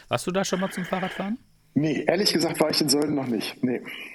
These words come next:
Speaker 1: Also, ähm, ich bin ja jahrelang immer mit meinen Bikereisen nach Saalbach gefahren
Speaker 2: Mhm.
Speaker 1: und, äh, Saalbach ist super schön, weil auch Leogang ist um die Ecke
Speaker 2: Genau.
Speaker 1: und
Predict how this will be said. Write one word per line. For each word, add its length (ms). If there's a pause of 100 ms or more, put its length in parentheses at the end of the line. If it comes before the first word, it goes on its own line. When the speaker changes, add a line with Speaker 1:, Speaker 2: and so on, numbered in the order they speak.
(1080)
Speaker 1:
Also, 380
ähm, 220
ich 100
bin 140
ja 80
jahrelang 480
immer 260
mit 220
meinen 220
Bikereisen 480
nach 120
Saalbach 360
gefahren 400
Speaker 2:
Mhm. 140 (280)
Speaker 1:
und, 300
äh, 180
Saalbach 340
ist 140
super 280
schön, 360
weil 220
auch 160
Leogang 500
ist 140
um 100
die 120
Ecke 360
Speaker 2:
Genau. 220
Speaker 1:
und 120